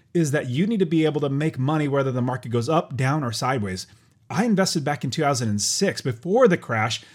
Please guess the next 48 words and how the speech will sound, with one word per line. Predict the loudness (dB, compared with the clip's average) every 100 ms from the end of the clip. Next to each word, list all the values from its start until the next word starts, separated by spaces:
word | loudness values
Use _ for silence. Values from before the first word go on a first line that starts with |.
| -20 _ 4
and | 6 6 2
through | -2 0 0
the | -2
crash | 0 -2 0
in | -2
two | 0
thousand | 0 -2 -4
eight, | -4 -2
nine, | -2 -2
and | -2
ten, | -2 -2
I | 0 2
made | 2 0
more | 0 0 2
money | 2 -2 -4 -12 -12
because | -6 -2 0
I | 0
was | 0 -2
investing | -2 -4 -6
for | -8
passive | -6 -6 -2
income, | 0 0 0 -2 -4 _ _
not | -4 -2
for | -4
appreciation. | -6 -4 -4 -4 -4 -4
So | 0 0 -2 -16 -20 _ _ 2
everything | 2 4 2 2 2 2
is | 2 0 0 -6 -16
pointing | 0 4 4 2 -2 -2
to | -2
the | 0
direction | 0 0 -2 -4 -4 -8 _ _ -2
that | 0 4
it | 4 4
will | 4 4 6
have | 4 2
a | 0
correction, | -2 -2 0 0 0 -2 -12 2
the | 2
economy | 2 -2 2 4 4
in |
general, | 2 0 0
the | 0
real | 0 2 0
estate | 0 -4
market | -4 -4 -6
as | -4
well. | -2 0 0 -2